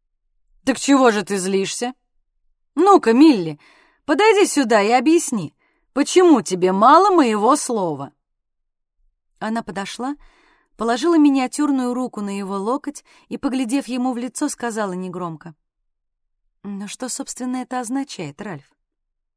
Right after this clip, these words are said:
Только то, что, безмерно восхищаясь Аннабеллой, из-за качества которых я лишена, своей женой ты предпочитаешь иметь меня, а не её.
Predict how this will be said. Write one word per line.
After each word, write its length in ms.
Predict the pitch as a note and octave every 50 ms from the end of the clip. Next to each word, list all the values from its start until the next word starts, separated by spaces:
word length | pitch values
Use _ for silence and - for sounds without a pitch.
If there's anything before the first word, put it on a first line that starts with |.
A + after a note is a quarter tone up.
| _ _ _ _ _ _ _ _ _ _ _ _
Только 280 | B3 A#3+ A3+ _ - A#3+
то, 200 | _ _ B3 B3+
что, 200 | A3 - - A#3
безмерно 520 | G3 A3 A3+ G3 A#3 A#3+ A#3 A3+ G#3+ A3
восхищаясь 680 | G#3 G#3+ G#3+ - - A3+ G#3+ - - A#3+ A#3 A3+ A3 -
Аннабеллой, 760 | A#3 A3 G#3+ G#3+ G#3+ G#3+ G3+ F#3+ B3+ C#4+ D#4+ D#4 C4 A3+ - _ _ _ _ _ _ _ _ _ _ _ _ _ _
из-за 260 | - C#4 B3+ C#4+ D4
качества 460 | D4 - C4+ A#3+ - - - - A3+ B3
которых 480 | - B3+ C4 - B3+ A#3 A#3+ - -
я 100 | B3 B3
лишена, 540 | A#3 A3 A3 - - C4+ C4 A#3+ G#3 F3+ D#3+ _ _ _ _ _ _ _ _ _ _ _ _ _ _
своей 500 | _ - - A#3+ A3+ A3+ A3 G#3+ A3+ A#3+
женой 320 | A#3+ A3 C4 C4 B3+ B3+ B3+
ты 160 | _ - C4
предпочитаешь 800 | _ C4 B3+ - _ - A#3+ - C4 - - B3+ B3+ C4 - -
иметь 300 | - C4+ C4 C#4 C4+ -
меня, 400 | - D4 D#4 D#4 C#4+ A#3 F3 C#3+ -
а 120 | - F3+
не 280 | F3 E3+ F3+ F3 F3 F#3
её. 280 | F3+ D#3 D#3+ D3+ C#3+